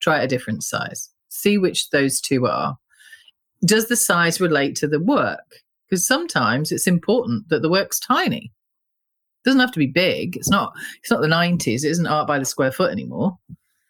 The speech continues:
So, you know, <laughs> there was a lot of trash that appeared in the nineties that was just, "Oh, it's big, it's great,"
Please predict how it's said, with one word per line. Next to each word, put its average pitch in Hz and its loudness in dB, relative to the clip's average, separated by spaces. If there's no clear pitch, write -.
So, 185 2
you 202 4
know, 190 2
<laughs> - -2
there 185 4
was 180 0
a 185 2
lot 220 2
of 147 -2
trash 147 0
that 131 -2
appeared 127 0
in 120 0
the 123 2
nineties 113 -2
that 131 0
was 123 -4
just, 147 0
"Oh, 311 2
it's - 0
big, 226 0
it's - -10
great," 131 -2